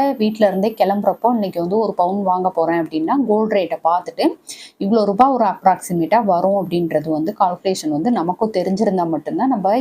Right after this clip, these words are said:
ஏமாத்தப்படுறத வந்து தவிர்க்கலாம். So, இதை பத்தின டீட்டெயில் வந்து இந்த வீடியோல பார்க்கலாம்.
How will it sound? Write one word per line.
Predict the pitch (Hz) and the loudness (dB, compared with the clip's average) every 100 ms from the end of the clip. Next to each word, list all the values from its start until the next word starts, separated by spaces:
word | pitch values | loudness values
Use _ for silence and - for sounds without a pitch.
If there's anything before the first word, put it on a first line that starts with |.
| 214 | 0
ஏமாத்தப்படுறத | 196 214 226 208 165 160 151 | 0 0 0 0 -2 -2 -4
வந்து | 151 160 233 | -4 -4 -2
தவிர்க்கலாம். | 180 170 - 170 147 | 0 0 -2 -2 -4
So, | - 175 | -4 -4
இதை | 151 147 | -4 -2
பத்தின | 170 185 247 254 | -4 -2 0 0
டீட்டெயில் | 190 185 190 170 | -2 -2 -2 -2
வந்து | 156 180 | -2 -2
இந்த | 185 151 | -2 -4
வீடியோல | 147 160 151 | -2 -2 0
பார்க்கலாம். | 147 147 160 440 | -2 -2 0 -2